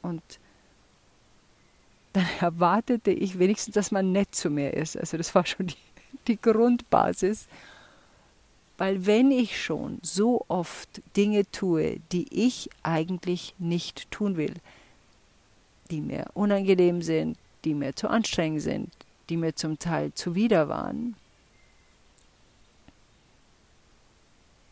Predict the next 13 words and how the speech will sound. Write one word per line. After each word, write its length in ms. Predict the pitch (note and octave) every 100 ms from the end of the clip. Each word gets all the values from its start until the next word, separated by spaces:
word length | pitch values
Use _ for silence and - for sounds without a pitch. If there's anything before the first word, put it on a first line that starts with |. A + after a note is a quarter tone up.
| _ _ _ _ - F3
dann 100 | D#3+
ist 180 | -
das 120 | D3+ -
doch 160 | D3
das 180 | F3+ -
Mindeste, 720 | E3 B3 F3+ - - D3 D3 _ _
dass 160 | D#3 C#3+
man 140 | C#3+
dann 360 | C#3 C3 C3 D3 _ _ _ _ _ _ _ _ _ _ _
nett 460 | C3 C3+ G3 - - - _ _ _
zu 180 | - A#2
mir 220 | G2 F#2+
ist. 240 | - -